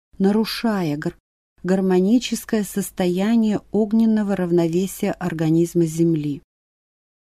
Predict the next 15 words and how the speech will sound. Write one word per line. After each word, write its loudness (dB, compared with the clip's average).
Как -2
в -14
теле 2
человека, -2
так 0
и 4
в -6
теле 2
планеты 0
эти 0
нарушения 2
вызывают 2
болезнь. 0
Планета 0
больна 0